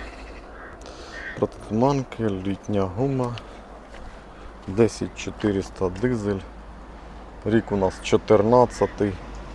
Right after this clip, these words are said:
Двигун один і п'ять К дев'ять К.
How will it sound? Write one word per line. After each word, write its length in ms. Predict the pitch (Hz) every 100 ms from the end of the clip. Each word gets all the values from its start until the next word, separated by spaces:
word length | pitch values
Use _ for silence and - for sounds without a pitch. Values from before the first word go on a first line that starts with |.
| - - - - - -
Двигун 440 | 107 110 120 107 -
один 380 | 101 104 101
і 40 | 92
п'ять 300 | 98 90 85
К 100 | 92
дев'ять 440 | 90 95 90 87 - -
К. 280 | 127 127